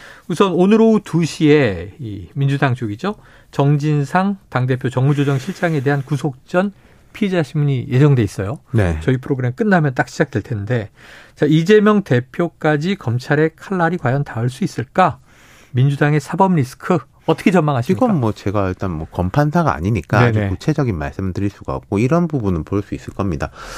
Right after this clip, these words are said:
Speaker 2: 뭐 지난 대선 기간 때부터 많이 이제 주목을 받았던 거지 않습니까?
Speaker 1: 네.
Speaker 2: 뭐 민주당 경선 때부터 시작을
Speaker 1: 대장동이
Speaker 2: 해가지고.
Speaker 1: 뭐 그전부터 나왔으니까요.
Speaker 2: 네. 근데 이제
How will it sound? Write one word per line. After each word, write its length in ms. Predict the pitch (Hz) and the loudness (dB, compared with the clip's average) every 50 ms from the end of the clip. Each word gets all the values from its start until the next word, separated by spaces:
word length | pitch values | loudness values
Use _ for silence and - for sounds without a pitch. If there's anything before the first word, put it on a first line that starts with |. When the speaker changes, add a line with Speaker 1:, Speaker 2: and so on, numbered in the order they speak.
| - - - - - - | -10 -10 -12 -12 -10 -4
Speaker 2:
뭐 360 | 90 87 82 67 50 - - - - - - - | 0 2 2 2 0 -2 -8 -14 -18 -20 -16 -14
지난 260 | - - - 139 131 - | -8 -4 -2 -2 -2 -2
대선 400 | - 82 85 - 123 127 135 127 | -4 -6 -2 2 2 2 2 2
기간 380 | 135 143 131 135 117 101 92 | 0 0 2 2 2 2 0
때부터 500 | - - 95 87 82 - - 92 85 80 | 0 -2 -2 -2 -2 -6 -8 -6 -6 -6
많이 320 | 65 62 80 85 87 90 85 | -6 -6 -6 -4 -4 -4 -4
이제 100 | 85 82 | -6 -8
주목을 380 | - - 92 87 92 101 98 | -8 -8 -6 -4 -2 -2 -4
받았던 420 | - - 104 110 104 - 76 80 78 | -4 -2 -4 -4 -4 -4 -6 -6 -6
거지 160 | 78 76 76 | -6 -6 -6
않습니까? 480 | 76 76 - - 80 76 78 - - 123 | -8 -8 -10 -10 -10 -10 -6 0 4 4
Speaker 1:
네. 180 | 120 113 107 107 | 4 4 4 2
Speaker 2:
뭐 100 | 110 87 | 2 2
민주당 320 | 85 85 82 90 - 87 | 0 -4 -4 -4 -6 -6
경선 340 | - - 92 98 92 95 82 | -4 -4 -4 -2 -2 -4 -6
때부터 260 | - 87 73 - - 78 | -6 -8 -8 -8 -12 -16
시작을 360 | - - 92 82 78 80 80 | -10 -8 -8 -8 -6 -6 0
Speaker 1:
대장동이 520 | - 139 123 143 143 139 131 127 123 131 | 0 2 4 4 4 4 2 2 2 4
Speaker 2:
해가지고. 100 | - 165 | 4 2
Speaker 1:
뭐 80 | 160 147 | 2 2
그전부터 400 | - 135 143 151 131 123 - 165 | 2 2 2 4 2 2 2 2
나왔으니까요. 800 | 156 139 117 110 - - 127 117 104 98 90 85 80 76 76 | 2 2 0 -2 -4 -4 -2 0 2 2 2 2 0 -2 -4
Speaker 2:
네. 40 | 69 - 90 - _ | -6 -10 -12 -16 _
근데 360 | - 151 165 165 185 175 160 | -4 -4 -2 0 0 2 2
이제 360 | 143 127 - 127 123 113 101 | 0 -2 -2 -2 0 0 0